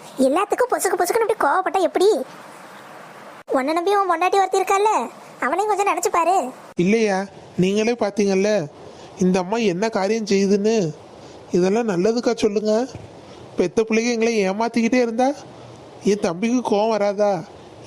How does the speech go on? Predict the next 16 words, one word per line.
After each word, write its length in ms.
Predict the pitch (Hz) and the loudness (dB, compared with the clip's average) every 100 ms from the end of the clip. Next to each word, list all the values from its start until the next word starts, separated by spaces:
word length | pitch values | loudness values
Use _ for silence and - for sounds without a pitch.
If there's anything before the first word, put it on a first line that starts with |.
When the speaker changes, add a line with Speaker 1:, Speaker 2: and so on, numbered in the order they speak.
| 185 | -2
Speaker 2:
எனக்கே 360 | 185 214 220 254 | 0 -2 0 2
எம்புட்டு 240 | 214 214 220 | 2 0 0
கோவம் 200 | 226 240 | 0 2
வருது 200 | 233 220 208 | 2 2 0
தெரியுமா? 340 | 220 220 214 226 294 - - - - - - - - - | 0 0 0 -2 -2 -10 -20 -20 -20 -20 -20 -20 -12 -2
அவளை 200 | 180 214 208 | 0 2 2
வீட்டு 220 | 214 254 - | 2 0 0
படி 160 | 196 226 214 | 0 2 2
ஏத்தாதன்னு 500 | 220 240 240 247 240 | 2 0 2 0 0
சொல்லியிருந்தோம். 500 | 208 202 180 165 139 - - - - - 175 | 2 2 2 -2 -4 -10 -20 -20 -20 -4 -2
இந்த 160 | 185 202 | 0 0
அம்மா 160 | 185 226 226 | -2 0 0
என்னன்னா 280 | 214 226 294 - - - - - - - - - - - - | 2 0 -2 -6 -18 -20 -20 -20 -20 -20 -20 -20 -20 -14 -2
புது 180 | 208 240 | 0 2
மாப்பிள்ளை 280 | 247 226 226 220 | 0 0 0 0
மாதிரி 200 | 233 | 2